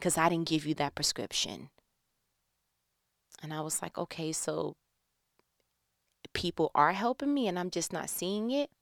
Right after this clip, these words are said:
He was like, "No, you're helping people I never asked you to help. Somebody short on their phone bill, you running, you running to go ahead and see what resources you can put to that. Somebody short on their rent, you helping with that. Somebody needs a sh-,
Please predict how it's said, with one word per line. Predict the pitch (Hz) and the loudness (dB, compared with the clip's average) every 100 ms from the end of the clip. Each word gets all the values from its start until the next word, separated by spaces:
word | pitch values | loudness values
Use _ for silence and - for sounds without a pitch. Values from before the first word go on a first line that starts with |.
| _ _ _ _ _ | _ _ _ _ _
He | - 165 | -4 -2
was | 160 | -2
like, | 165 156 - | -2 -4 -4
"No, | 156 151 147 - - - | -4 -2 -4 -8 -20 -4
you're | 160 | 0
helping | 175 180 - 156 | 2 0 0 -6
people | - 170 160 | -4 -6 -2
I | 156 | 0
never | 160 151 - | 0 0 0
asked | 151 156 - | 0 0 -4
you | 147 | -4
to | 151 | -2
help. | 175 175 - _ _ _ _ _ _ _ _ _ _ _ _ - | 0 0 -2 _ _ _ _ _ _ _ _ _ _ _ _ -10
Somebody | - 156 151 151 | -2 4 6 6
short | - 156 | 6 4
on | 160 | 4
their | 151 | 0
phone | - 160 160 | 2 0 2
bill, | 151 | 2
you | 147 151 | 2 2
running, | 151 147 147 - | 0 -2 -4 -4
you | 156 | -2
running | 147 135 | 0 0
to | |
go | - 143 | 0 0
ahead | 147 | 2
and | 143 | 0
see | 143 151 | 0 0
what | 147 156 | 2 0
resources | 160 - 143 143 135 | 0 0 0 0 -2
you | 147 | -2
can | 143 | -2
put | 147 | -6
to | - | -2
that. | 139 - - | -2 -2 -6
Somebody | - 156 151 | 0 2 4
short | 147 151 | 4 2
on | 160 | 2
their | 151 160 | 0 2
rent, | 165 - | 0 2
you | 156 | 0
helping | 160 147 147 | 2 0 -2
with | 147 | 0
that. | 151 147 - - | 2 0 -2 -2
Somebody | 165 160 151 160 | 0 2 2 0
needs | 156 | 2
a | 151 147 - | 2 0 -2
sh-, | - - | -6 -2